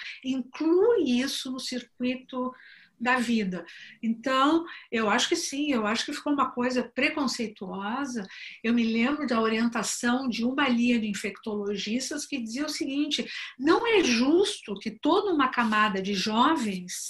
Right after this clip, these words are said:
sejam privados para poupar os velhos. Então, os velhos ficam em casa e os jovens vão tocar a vida. E pronto, e os velhos ficam em casa."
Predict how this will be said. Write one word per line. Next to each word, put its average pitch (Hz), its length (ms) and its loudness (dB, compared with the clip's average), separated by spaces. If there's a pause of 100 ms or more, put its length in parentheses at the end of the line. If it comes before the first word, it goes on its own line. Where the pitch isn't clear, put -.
(200)
sejam 247 340 0
privados 208 920 2 (520)
para 311 420 8
poupar 262 600 2
os 294 140 2
velhos. 269 640 4
Então, 226 280 -2
os 302 200 0
velhos 294 560 2
ficam 190 320 -6
em 170 100 -12
casa 226 840 2 (600)
e 339 120 8
os 466 120 4
jovens 285 480 6
vão 403 140 -2
tocar 466 220 0
a 508 140 2
vida. 349 640 0 (140)
E 285 80 -8
pronto, 403 520 0
e - 20 2
os 214 160 0
velhos 240 380 0
ficam 262 260 -6
em 294 80 -4
casa." 247 480 0